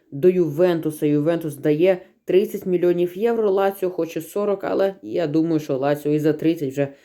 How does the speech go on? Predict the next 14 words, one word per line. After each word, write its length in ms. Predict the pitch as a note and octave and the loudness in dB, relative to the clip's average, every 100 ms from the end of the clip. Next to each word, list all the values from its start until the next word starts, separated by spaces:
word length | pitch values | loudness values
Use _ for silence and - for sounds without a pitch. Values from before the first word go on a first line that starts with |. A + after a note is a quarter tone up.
| _ - | _ -20
Савича 600 | - D3 C#3 C3+ C3+ C3 | -2 0 2 0 -2 -2
віддасть, 440 | C#3 C#3 B2 - | -2 0 -2 -4
тому 180 | C3+ C3 | -8 -8
що 120 | C3+ | -8
чотири 340 | B2+ - D3 C#3 | -12 -6 -2 0
роки 240 | C#3 C#3 | -2 -2
тому 340 | C3 C#3+ F#3+ | -4 0 2
за 100 | E3+ | 2
Савича 380 | D3 D3+ D#3 D3 | 2 0 0 -2
цінник 360 | - D3+ D3+ C#3 | -2 0 0 -2
був 240 | C#3 C3+ - | -4 -6 -12
в 60 | |
сто 280 | - - C3 | -12 -4 -4
лямів. 420 | B2 A#2 A#2 - | -4 -6 -10 -14